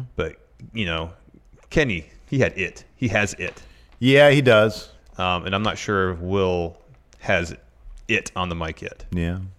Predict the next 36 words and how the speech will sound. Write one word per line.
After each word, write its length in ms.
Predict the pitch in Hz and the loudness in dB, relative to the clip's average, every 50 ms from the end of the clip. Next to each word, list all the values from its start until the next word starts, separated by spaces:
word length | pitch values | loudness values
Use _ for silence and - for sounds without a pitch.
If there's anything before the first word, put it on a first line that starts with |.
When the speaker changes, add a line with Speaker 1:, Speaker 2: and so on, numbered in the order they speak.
| _ - | _ -6
Speaker 1:
I 60 | - | -6
just 100 | 113 - | -2 0
don't, 140 | - 135 123 | 0 -2 0
haven't 280 | 107 110 117 113 104 92 | 0 0 -2 -2 -2 -4
seen 120 | - 107 | -4 -4
enough 180 | 95 92 92 - | -2 -4 -4 -6
of 40 | 95 87 | -8 -10
his 240 | 82 - 95 - | -10 -12 -12 -10
recent 280 | - 92 87 - 82 82 | -8 -8 -8 -10 -12 -16
work. 240 | 90 - - - - _ _ _ | -16 -16 -16 -18 -20 _ _ _
Speaker 2:
Yeah. 320 | - 95 95 92 92 90 92 95 - - - | -2 0 0 0 0 -2 -4 -8 -14 -12 -10
Speaker 1:
Um, 460 | 95 87 82 80 78 80 80 80 92 - _ _ _ - - - - - - - | -8 -8 -8 -8 -10 -12 -14 -16 -20 -20 _ _ _ -20 -20 -20 -20 -18 -10 -6
Speaker 2:
I 40 | 170 | -2
mean, 160 | 180 190 196 | 0 0 0
the 80 | 202 | 0
thing 180 | 180 - 240 220 | 0 0 0 2
about, 300 | 202 165 147 131 113 110 | 4 4 4 4 4 2
the 80 | 127 117 | -2 -2
thing 180 | - 185 175 | 0 -2 0
about 240 | 156 135 117 104 90 | 4 4 4 4 4
Kenny 440 | - 92 82 76 76 76 76 71 - _ | 2 2 2 2 2 0 0 -2 -6 _
is, 760 | - 90 87 85 82 80 80 76 69 - - - - - - - _ _ _ _ - | 0 4 4 6 6 4 4 2 -2 -4 -6 -8 -10 -12 -16 -20 _ _ _ _ -2
I, 80 | - 135 | 0 0
I, 320 | 139 104 139 147 120 135 147 | 2 2 0 0 2 4 4
I 20 | |
don't 160 | 151 156 143 | 4 4 4
disagree 320 | 123 110 - - 92 107 101 | 2 0 0 0 2 4 4
with 100 | 90 101 | 6 4
anything 260 | 92 87 82 85 82 | 4 4 4 4 4
you 80 | 80 76 | 2 0
say, 500 | - - 87 82 78 73 67 67 67 - - - - - - - - - - - _ _ - | 0 0 2 2 4 2 0 -2 -4 -8 -12 -18 -20 -20 -20 -20 -20 -20 -20 -20 _ _ -12
but 720 | 95 87 78 110 107 104 104 98 - - - - - - - - - - - _ _ _ _ _ _ _ _ _ _ _ _ _ _ _ - - - _ - _ _ _ _ _ - _ _ _ _ _ _ _ | -4 2 4 6 6 6 6 4 2 -4 -10 -12 -12 -14 -18 -20 -20 -20 -20 _ _ _ _ _ _ _ _ _ _ _ _ _ _ _ -20 -20 -20 _ -20 _ _ _ _ _ -20 _ _ _ _ _ _ _
Kenny 200 | - - 262 320 | 2 2 2 4
definitely 320 | 320 285 208 160 156 143 113 | 4 2 2 4 4 4 4
has 260 | 110 95 90 - - - - | 6 4 4 2 -2 -2 0
it 400 | 101 110 127 - - - - | 2 2 2 2 -4 -10 -10